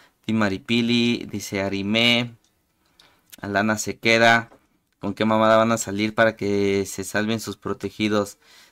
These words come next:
Deberían dejar que el público decida quién sea finalista. Sí, yo digo, yo opinaba lo mismo. Dejen que el público lo escoja. Eh, dice aquí Maripili.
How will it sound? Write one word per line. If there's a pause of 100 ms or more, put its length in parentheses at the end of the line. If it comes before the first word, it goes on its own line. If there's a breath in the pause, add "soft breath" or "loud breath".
(120)
Deberían
dejar
que
el
público
decida
quién
sea
finalista.
Sí,
yo
digo,
yo
opinaba
lo
mismo. (440 soft breath)
Dejen
que
el
público
lo
escoja. (1400)
Eh,
dice
aquí
Maripili.